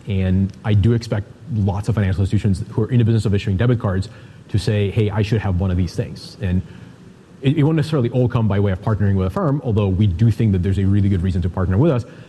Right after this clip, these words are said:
The biggest reason is we are the tech company of the set, you know, sort of legitimately real tech chops companies. So we, we can help folks build these things the right way, scalable way. And we know what we're doing managing risk, which is a thing once you're in the pay over time business.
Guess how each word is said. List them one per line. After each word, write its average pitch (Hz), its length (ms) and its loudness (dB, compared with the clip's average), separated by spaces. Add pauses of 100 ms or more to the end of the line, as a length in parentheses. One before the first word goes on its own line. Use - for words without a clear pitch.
(100)
The 117 40 0
biggest 131 300 2
reason 107 400 0
is 101 300 0
we 110 260 2
are 104 180 0
the 98 300 2 (420)
tech 98 200 -4
company 101 400 2
of 98 120 -2
the 95 80 0
set, 90 240 -4 (220)
you 101 80 -6
know, 87 80 -2
sort 95 180 0
of 87 40 -2
legitimately 104 640 0 (220)
real 104 340 2
tech 98 260 -4
chops 90 260 -6
companies. 90 420 0
So 90 120 -2
we, 92 120 -2
we 107 180 0
can 98 320 0
help 98 300 -4 (420)
folks 95 200 2
build 95 240 0
these 95 140 -2
things 87 260 -2
the 98 100 0
right 95 300 0
way, 90 140 0
scalable 90 440 -2
way. 82 380 -4 (420)
And 127 320 2
we 113 80 4
know 107 80 2
what 98 120 0
we're 98 60 0
doing 95 340 0
managing 92 360 0
risk, 95 260 -2 (140)
which - 260 -4 (140)
is 110 120 2
a 110 60 2
thing 101 220 -2
once 98 180 -2
you're 101 100 0
in 92 60 0
the 87 80 -2
pay 98 140 -4
over 90 120 -2
time 87 220 -2
business. 87 320 -2